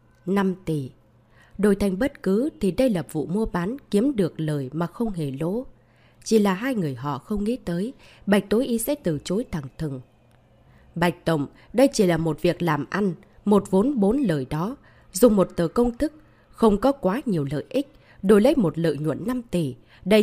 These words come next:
chính là chuyện tốt từ trên trời rơi xuống đấy." Tề Tư Viễn vẫn y nguyên không chịu cam lòng,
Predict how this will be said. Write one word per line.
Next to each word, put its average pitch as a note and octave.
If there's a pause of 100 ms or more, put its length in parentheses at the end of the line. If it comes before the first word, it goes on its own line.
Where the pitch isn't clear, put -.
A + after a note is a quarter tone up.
chính C#4
là D#3 (180)
chuyện G3
tốt D4
từ F3+
trên C4+
trời C#3+
rơi F3
xuống E3+
đấy." F#3+ (1040)
Tề G#3
Tư B3
Viễn G3+
vẫn A3
y G#3+
nguyên F3+
không B3
chịu D3+
cam F#3
lòng, D3